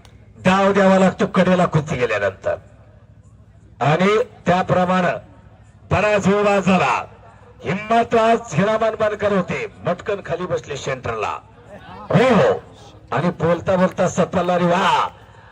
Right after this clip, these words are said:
अशी ताकद, वा, चिखल झालाय भोरचं मैदान, वा रे वा." टाळ्या वाजवा की राव मंडळी जरा आता.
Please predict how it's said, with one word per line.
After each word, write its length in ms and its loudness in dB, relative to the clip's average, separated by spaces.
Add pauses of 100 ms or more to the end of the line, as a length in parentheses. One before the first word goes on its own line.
अशी 180 -2
ताकद, 720 0 (580)
वा, 520 2 (400)
चिखल 380 -2
झालाय 320 2
भोरचं 420 -2
मैदान, 500 -2
वा 220 -2
रे 120 2
वा." 480 0 (460)
टाळ्या 280 -2
वाजवा 320 -2
की 100 -6
राव 200 0
मंडळी 400 0
जरा 180 -2
आता. 520 -4